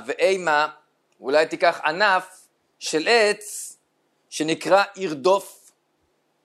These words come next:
שהוא, יש לו את שני התנאים. הענף מכוסה בעלים,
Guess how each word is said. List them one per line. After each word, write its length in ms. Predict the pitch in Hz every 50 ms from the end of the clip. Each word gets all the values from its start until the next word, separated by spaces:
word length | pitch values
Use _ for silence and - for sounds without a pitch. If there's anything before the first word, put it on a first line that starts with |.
| _ _ _ _ _ _ _ _ _
שהוא, 680 | - - 151 143 151 196 247 254 240 240 226 202 - -
יש 220 | 165 196 202 - 233
לו 60 | 226
את 80 | 226
שני 160 | - - 247 277
התנאים. 500 | 269 269 269 233 208 196 170 143 120 107 _ _ _ _ _ _ _ _ _ -
הענף 420 | 127 139 151 - 208 226 208 - 190
מכוסה 420 | 175 160 151 156 143 - 185 170
בעלים, 560 | 143 139 131 117 113 113 110 117 131 147 165